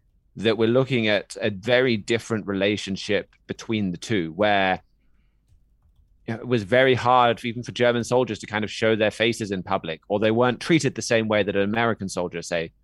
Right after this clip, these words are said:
would be. There was, there was a little bit of, of suspicion within Germany, even of its own armed forces. Recruiting was, was fairly difficult.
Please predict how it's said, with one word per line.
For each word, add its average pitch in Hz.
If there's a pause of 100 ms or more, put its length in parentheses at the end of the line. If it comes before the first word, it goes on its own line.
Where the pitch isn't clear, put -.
(380)
would 98
be. 87
There 101
was, 110
there 123
was 120
a 120
little 165
bit 139
of, 127
of 120
suspicion 123
within 113
Germany, 117
even 113
of 101
its -
own 113
armed 104
forces. 113 (440)
Recruiting 120
was, 101 (100)
was 104
fairly 101
difficult. 98